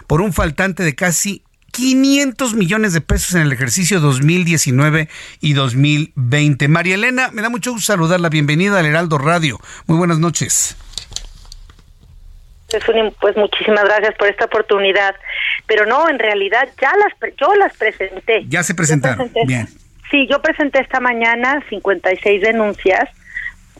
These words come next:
Speaker 2: en la Secretaría de la Función Pública, de una conferencia de prensa y posteriormente, pues, me acompañaron, eh, los medios de comunicación y fueron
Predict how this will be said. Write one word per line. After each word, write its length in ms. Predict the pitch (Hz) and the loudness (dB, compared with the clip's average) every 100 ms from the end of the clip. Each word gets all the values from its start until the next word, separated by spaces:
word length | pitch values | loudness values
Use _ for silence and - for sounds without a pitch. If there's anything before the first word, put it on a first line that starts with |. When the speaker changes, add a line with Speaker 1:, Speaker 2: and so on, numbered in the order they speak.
| - | -8
Speaker 2:
en 140 | - 185 | 0 0
la 160 | 175 | 0
Secretaría 380 | 196 175 180 180 | -2 -4 0 2
de 40 | 196 | 2
la 80 | 190 | 0
Función 340 | 196 - 180 | -2 -2 -4
Pública, 640 | - 254 226 202 226 247 | 0 2 2 0 0 0
de 80 | 233 | 0
una 160 | 220 196 | 0 0
conferencia 500 | 190 190 185 175 214 | -2 0 0 0 -2
de 60 | |
prensa 500 | - 294 294 269 294 | 0 0 0 0 -2
y 40 | 262 | -2
posteriormente, 760 | 185 - 185 185 190 202 - | -6 -10 -2 0 0 -2 -4
pues, 220 | - 190 180 | -4 -8 -4
me 80 | |
acompañaron, 800 | 175 - 170 170 170 180 180 185 180 _ _ _ _ _ - | -6 -6 -8 -4 0 0 2 2 -2 _ _ _ _ _ -10
eh, 220 | 175 170 | -4 0
los 160 | - 180 | 0 0
medios 240 | 220 214 | 2 2
de 80 | 208 | 2
comunicación 720 | 208 196 190 202 214 262 254 254 | -2 -2 -2 -2 -2 0 2 0
y 60 | |
fueron 420 | 214 202 196 190 | 0 2 2 0